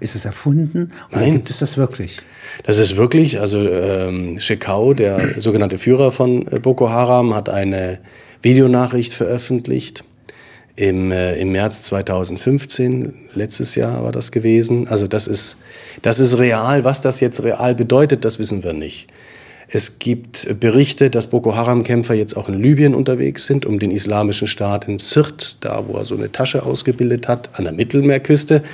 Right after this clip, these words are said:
Speaker 2: also mittlerweile direkt vor unserer Haustür,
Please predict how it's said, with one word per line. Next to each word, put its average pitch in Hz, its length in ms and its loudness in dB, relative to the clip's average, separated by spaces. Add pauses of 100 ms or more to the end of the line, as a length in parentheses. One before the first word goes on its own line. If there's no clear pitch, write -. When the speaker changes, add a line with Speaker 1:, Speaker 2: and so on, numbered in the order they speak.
(240)
Speaker 2:
also 92 240 -8 (240)
mittlerweile 95 420 0
direkt 92 320 -4
vor 90 100 -4
unserer 92 300 -4
Haustür, 131 520 -2